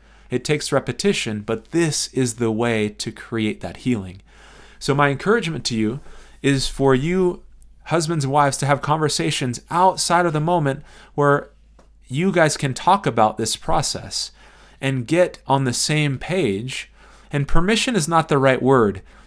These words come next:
It's an invitation, where a husband can invite his wife to talk about her pain, knowing that he's the medicine. In,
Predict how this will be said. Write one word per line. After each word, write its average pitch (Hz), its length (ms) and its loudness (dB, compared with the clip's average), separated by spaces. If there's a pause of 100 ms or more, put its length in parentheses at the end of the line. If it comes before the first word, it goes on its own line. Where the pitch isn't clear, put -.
It's 139 220 -2
an 135 100 -2
invitation, 135 1000 -2 (960)
where 123 120 4
a 120 80 4
husband 151 440 0
can 127 200 -2
invite 123 520 -2
his 117 280 -4
wife 98 300 -4
to 113 80 -8
talk 107 280 -2
about 98 340 -8
her - 60 -8
pain, 92 360 -8 (580)
knowing 139 480 2 (260)
that 120 340 0 (340)
he's 160 340 -2
the 123 80 -2
medicine. 113 640 -2 (140)
In, 120 320 -6